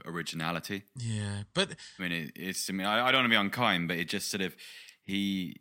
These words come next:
Speaker 1: yeah, it's just that, that, that seems to be a kind of, that, that's his go-to area when, I mean, because I, I, I don't think I've, I've really enjoyed anything he's done,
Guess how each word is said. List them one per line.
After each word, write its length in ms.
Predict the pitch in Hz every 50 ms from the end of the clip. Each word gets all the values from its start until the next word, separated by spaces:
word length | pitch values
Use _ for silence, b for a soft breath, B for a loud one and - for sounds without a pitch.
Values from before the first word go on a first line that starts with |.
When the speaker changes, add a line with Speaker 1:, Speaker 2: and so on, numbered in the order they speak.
| - -
Speaker 1:
yeah, 460 | 73 101 110 113 117 104 101 98 95
it's 180 | 90 92 98 -
just 280 | - 107 - - -
that, 160 | 95 101 90 117 117 104 95
that, 180 | 110 98 90
that 180 | 98 104 92 -
seems 300 | - - 120 104 95 -
to 80 | - 82
be 420 | 95 95 95 92 90 85 76 - _ _ _ _ - -
a 80 | - 110
kind 280 | - _ - 123 120 107
of, 80 | 95
that, 160 | 95 104 92 87
that's 180 | 101 101 -
his 140 | - 95 82
go-to 480 | - 107 101 101 98 - - 90 85 82
area 300 | 80 80 78 78 76 76
when, 360 | 76 80 80 78 78 78 73 -
I 20 |
mean, 160 | 90 92 87 87
because 220 | 92 - 104 95
I, 180 | 98 95 95 87 B B B B B B B B B B B -
I, 140 | 85 85 - - _ _ _ -
I 100 | 95 98
don't 240 | 95 95 95 87 -
think 160 | 95 90 -
I've, 240 | 85 82 82 76 - -
I've 160 | 90 85 80
really 180 | 90 87 85
enjoyed 360 | 80 78 80 87 85 82 80 80
anything 340 | 85 87 80 - - 80
he's 220 | 76 78 78 73 -
done, 360 | - 87 82 80 73 71